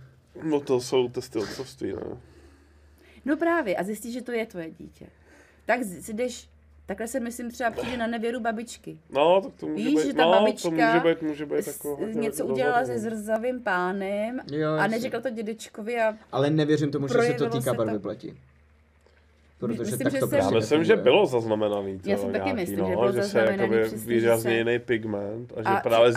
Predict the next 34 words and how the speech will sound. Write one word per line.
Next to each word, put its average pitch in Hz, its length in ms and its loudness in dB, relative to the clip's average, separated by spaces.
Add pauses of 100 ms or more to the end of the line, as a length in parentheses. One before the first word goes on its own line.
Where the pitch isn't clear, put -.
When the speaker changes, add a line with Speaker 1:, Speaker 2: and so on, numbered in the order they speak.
Speaker 1:
zjistili, 127 260 6
Speaker 3:
jo. 113 60 4
Speaker 1:
že 117 100 2
to 113 120 -4
Speaker 2:
že 117 80 4
Speaker 1:
bylo 110 80 4
třeba 110 160 6
Speaker 2:
babička, 110 120 0 (120)
Speaker 1:
pět 117 100 4
generací 113 500 2
Speaker 2:
že - 20 -4
Speaker 1:
dozadu. 113 220 -2
Speaker 2:
babička 123 380 -2
Speaker 3:
Jakože 156 260 2
to 160 80 4
není 147 180 0
rasový, 139 360 0
ale 120 120 0
že 127 160 -2
to 131 100 -2
je 123 100 0
jako 123 180 -4
pigmentová 117 840 -6
Speaker 1:
Ne, 196 300 8
ne, 196 140 6
ne, 185 200 6
Speaker 2:
Ne, 175 180 2
Speaker 1:
že 175 60 -2
Speaker 2:
že 226 120 -6
Speaker 3:
vada? 208 140 2
Speaker 2:
babička 247 480 0 (360)
byla 240 220 -2
ta 247 100 -6
nevěrnice 180 800 -4